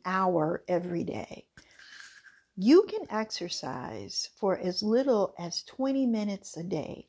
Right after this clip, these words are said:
to get the re-, effects of re-, stress reduction. Physical activity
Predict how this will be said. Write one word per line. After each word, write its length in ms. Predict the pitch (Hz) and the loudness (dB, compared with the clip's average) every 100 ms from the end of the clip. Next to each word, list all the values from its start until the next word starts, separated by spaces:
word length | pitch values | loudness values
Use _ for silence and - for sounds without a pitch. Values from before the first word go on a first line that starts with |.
| _ | _
to 120 | 202 | -8
get 340 | 180 190 - | 0 0 0
the 220 | - 175 - _ | -6 -6 -6 _
re-, 120 | 196 - - | -10 -10 -8
effects 800 | 180 - 208 180 139 - - - - | -8 -6 -2 -2 -2 -10 -16 -14 -8
of 320 | 175 170 170 - | -6 -6 -8 -10
re-, 160 | 180 170 _ _ 208 - _ _ | -10 -10 _ _ -18 -18 _ _
stress 500 | - - 165 143 - | -14 -2 -2 -2 -8
reduction. 720 | 156 156 - - - - 85 - _ _ - - - - - _ | -10 -8 -8 -8 -10 -10 -10 -14 _ _ -20 -20 -20 -20 -20 _
Physical 580 | - 269 262 - 302 233 - | 0 0 0 6 6 8 4
activity 960 | 196 - - 175 190 208 269 302 311 | 0 0 -6 -4 0 0 0 0 -2